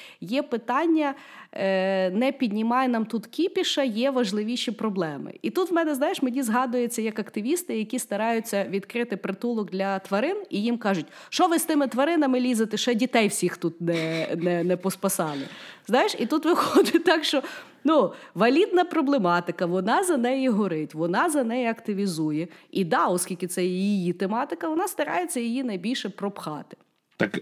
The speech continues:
Speaker 2: я
Speaker 1: Але тут їй кажуть: "Куди ти лізеш? Тут непонятно, тут непонятно". А що має бути понятно? Ви займайтеся.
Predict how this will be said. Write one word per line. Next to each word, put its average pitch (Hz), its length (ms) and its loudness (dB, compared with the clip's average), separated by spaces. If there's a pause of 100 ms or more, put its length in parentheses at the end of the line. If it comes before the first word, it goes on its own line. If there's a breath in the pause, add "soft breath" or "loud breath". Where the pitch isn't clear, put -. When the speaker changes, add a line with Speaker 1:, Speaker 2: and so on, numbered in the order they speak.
(220)
Speaker 2:
я 240 180 6
Speaker 1:
Але - 120 6
тут 311 180 0
їй 277 60 0
кажуть: 202 320 -2
"Куди 190 160 -4 (160)
ти 170 80 -4
лізеш? 202 440 -2 (220 loud breath)
Тут 247 200 0
непонятно, 226 720 0 (220 loud breath)
тут 254 180 0
непонятно". 240 640 -2
А - 80 -12
що - 180 -2
має 269 180 0
бути 254 240 -4
понятно? 240 480 -2
Ви 262 180 2
займайтеся. 233 680 -2